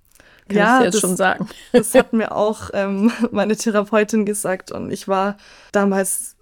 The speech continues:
Speaker 2: so schockiert, weil es so eine Ident-, also ich hab mich als introvertierte Person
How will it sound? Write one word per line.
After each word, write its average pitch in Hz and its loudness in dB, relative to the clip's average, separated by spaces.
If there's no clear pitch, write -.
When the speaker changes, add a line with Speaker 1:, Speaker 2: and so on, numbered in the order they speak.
Speaker 2:
so 285 2
schockiert, 233 2
weil 202 4
es - -4
so 240 4
eine 240 4
Ident-, 196 0
also - -2
ich - -10
hab 214 -4
mich 214 -2
als - -4
introvertierte 214 2
Person 247 0